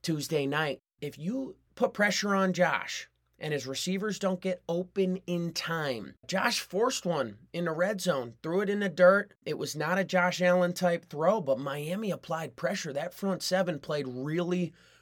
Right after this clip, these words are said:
really good football Sunday, and the Miami Dolphins find themselves three and oh and the leader of the A F C East.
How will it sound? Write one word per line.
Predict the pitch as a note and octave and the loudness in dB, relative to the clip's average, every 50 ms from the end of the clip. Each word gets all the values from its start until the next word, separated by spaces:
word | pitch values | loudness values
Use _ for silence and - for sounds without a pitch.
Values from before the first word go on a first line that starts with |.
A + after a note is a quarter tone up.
| _ _ | _ _
really | - C#3 E3 F#3 F3+ F#3 F3+ D#3+ | -2 0 2 2 2 2 0 -2
good | B2+ F3 F3 E3+ - | -2 -2 -2 -2 -2
football | - E3+ G#3 A3 - F#3+ E3+ C3+ C3 | -2 -2 -2 0 4 4 6 6 6
Sunday, | C3 - - C#3+ C#3+ C#3+ C#3 D3 D3 C#3+ - | 4 0 -2 -4 -2 0 0 0 0 0 -2
and | D#3+ D#3+ | -6 -6
the | D#3 | -6
Miami | D#3 E3 E3+ F#3+ G#3 G3+ F#3+ F3 | -4 -4 -6 -4 -4 -2 -4 -2
Dolphins | - F#3 F#3 G3+ A#3 G#3 - F3+ D#3+ - - - - _ _ _ _ - | -2 -2 -2 -2 -4 -4 -4 -4 -4 -4 -8 -12 -14 _ _ _ _ -4
find | - - B3 A#3+ A3 | -4 -2 -2 -2 -2
themselves | G#3 F#3+ - A3+ A3+ A3+ G#3+ - - | -2 0 0 0 -2 -2 -2 -4 -4
three | - G#3 A3 A#3 A3+ | -4 -4 -4 -2 -2
and | G#3+ G3 | -2 0
oh | G3 A#3 C4 A3+ C#3+ - - _ _ - | 0 0 0 0 -2 -6 -10 _ _ -2
and | E3+ F#3 F3+ | 0 2 2
the | F3 | 2
leader | E3+ E3+ G3+ B3 C4 B3 G3 D#3+ | 2 2 -2 -2 -2 -2 -2 -2
of | D3+ C#3+ | -2 0
the | D3+ C#3+ - | -2 0 2
A | E3+ F3 F3+ F#3 | 2 4 4 4
F | F#3 F3 | 2 2
C | - - F#3+ F#3+ G3 A3 B3 A3+ | 0 -2 -2 -2 -2 -4 -4 -6
East. | - - - - - | -8 -10 -12 -12 -14